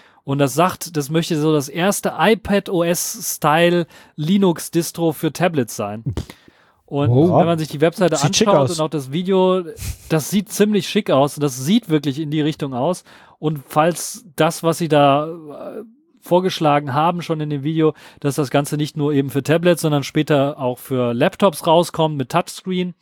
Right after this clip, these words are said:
Speaker 1: könnte das eine interessante Alternative werden. Und das Ganze soll auch noch für Smartphones erscheinen. Deshalb habe ich das mit in diese Kategorie reingepackt. Äh,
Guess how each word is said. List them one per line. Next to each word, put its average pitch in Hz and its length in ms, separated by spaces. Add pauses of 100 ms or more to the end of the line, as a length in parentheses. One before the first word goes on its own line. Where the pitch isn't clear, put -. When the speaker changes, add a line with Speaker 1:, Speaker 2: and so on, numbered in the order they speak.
(560)
Speaker 1:
könnte 190 280
das 185 220
eine 180 80
interessante 165 440
Alternative 151 640
werden. 135 300 (400)
Und 202 180
das 214 160
Ganze 190 300
soll 175 160
auch 165 140
noch 165 120
für 151 140
Smartphones 139 580
erscheinen. 110 400
Deshalb 127 240
habe 147 140
ich 151 60
das 135 160
mit 151 140
in 147 100
diese 131 160
Kategorie 135 500
reingepackt. 113 520 (540)
Äh, 127 220